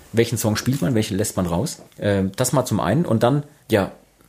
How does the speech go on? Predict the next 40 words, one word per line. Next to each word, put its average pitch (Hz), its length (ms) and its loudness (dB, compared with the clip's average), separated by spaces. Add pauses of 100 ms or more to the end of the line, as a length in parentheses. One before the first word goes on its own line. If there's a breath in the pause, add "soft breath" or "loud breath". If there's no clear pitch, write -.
(100)
welchen 98 240 0
lässt 123 240 -2
man - 80 0
denn 101 120 -2
dann 85 120 0
auch - 220 -8
weg? - 300 -8
Also 98 180 0
wenn 104 80 2
du 104 80 0
dir 95 160 2
überlegst, 92 380 0
ja, - 100 -4
der 123 200 2
muss 147 180 0
gespielt 139 260 -6
werden, 139 140 0
dann 110 100 -2 (160)
brauchst 107 240 0
du 101 60 -2
die, 98 240 -2 (240 loud breath)
diese 95 180 -2
typischen 131 480 -4 (140)
Bandhits. 131 640 -2 (220 soft breath)
Ja, 95 220 0
wir 92 60 4
sind 95 100 2
jetzt 87 160 0
keine, 87 360 0
keine 87 200 0
Millionenseller, 92 680 2
aber 104 100 2
jede 101 260 0
Band 110 220 2
hat 117 100 -2
ja - 60 4
auch 92 120 0
ihre 85 200 -4
speziellen 80 400 -4
Hits, 117 320 -2